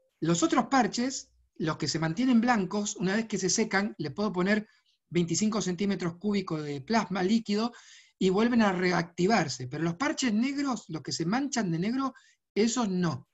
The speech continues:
Esos hay que tirarlos. Eh, como consejo, cuando ustedes hagan los parches, pónganle una gotita de plasma de C U,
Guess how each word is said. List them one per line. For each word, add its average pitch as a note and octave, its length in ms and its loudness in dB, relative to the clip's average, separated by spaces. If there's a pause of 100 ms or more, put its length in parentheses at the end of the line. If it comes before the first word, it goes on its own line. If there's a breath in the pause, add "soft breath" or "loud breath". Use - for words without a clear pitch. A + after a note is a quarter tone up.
(280)
Esos G#3 260 0
hay G3+ 80 2
que F#3 120 0
tirarlos. C3 520 -4 (520 loud breath)
Eh, E3+ 200 4
como G#3 220 6
consejo, A3 560 2
cuando F3 320 2
ustedes A#3 420 0
hagan A#3 380 4
los E3 140 -2
parches, B3+ 460 0
pónganle A#3 580 0 (100)
una A3 200 -2
gotita A3 440 0
de G3 140 0
plasma G3 360 -2
de F3 120 0
C F#3+ 220 2
U, D4 220 0